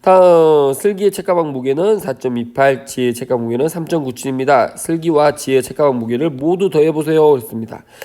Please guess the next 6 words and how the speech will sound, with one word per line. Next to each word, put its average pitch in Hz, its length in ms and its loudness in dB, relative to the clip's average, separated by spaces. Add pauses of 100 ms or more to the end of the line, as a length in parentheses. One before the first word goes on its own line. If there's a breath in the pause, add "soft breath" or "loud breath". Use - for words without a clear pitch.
(220 loud breath)
사점이팔과 151 2000 -2 (460 soft breath)
식을 190 240 -2
써보면 170 540 0
삼점구칠을 - 1700 -4
더하면 120 280 -4
되겠습니다. 113 640 -12